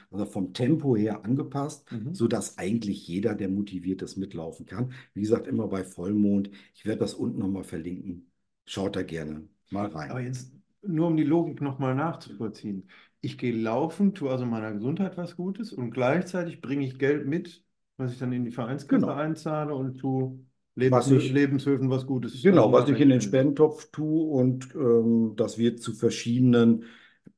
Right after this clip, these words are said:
Speaker 1: Zeitpunkten im Jahr immer mal wieder
Speaker 2: Mhm.
Speaker 1: ausgezahlt. Jetzt gab's halt wieder so eine, so eine Winteraktion. Ähm, es,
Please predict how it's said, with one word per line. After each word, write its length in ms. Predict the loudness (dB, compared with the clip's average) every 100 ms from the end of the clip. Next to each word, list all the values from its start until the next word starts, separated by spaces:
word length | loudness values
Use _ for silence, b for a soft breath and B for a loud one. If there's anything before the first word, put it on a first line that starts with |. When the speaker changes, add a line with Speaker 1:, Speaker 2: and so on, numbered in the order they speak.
| _ -20 -20 -16
Speaker 1:
Zeitpunkten 880 | -4 0 0 2 4 4 2 2 2
im 200 | 2 4
Jahr 300 | 4 2 0
immer 200 | 0 0
mal 200 | 0 -4
wieder 180 | -2 -4
Speaker 2:
Mhm. 40 |
Speaker 1:
ausgezahlt. 720 | 0 0 0 -4 -2 0 0 0
Jetzt 220 | -4 -4
gab's 280 | -6 -6 -8
halt 340 | -10 -12 -14
wieder 200 | -10 -8
so 120 | -8
eine, 240 | -10 -10 -12
so 120 | -12
eine 160 | -8 0
Winteraktion. 920 | 2 2 0 -2 -6 -2 0 0 B B B B _ _ -6
Ähm, 360 | -2 2 2
es, 280 | 0 -4 -14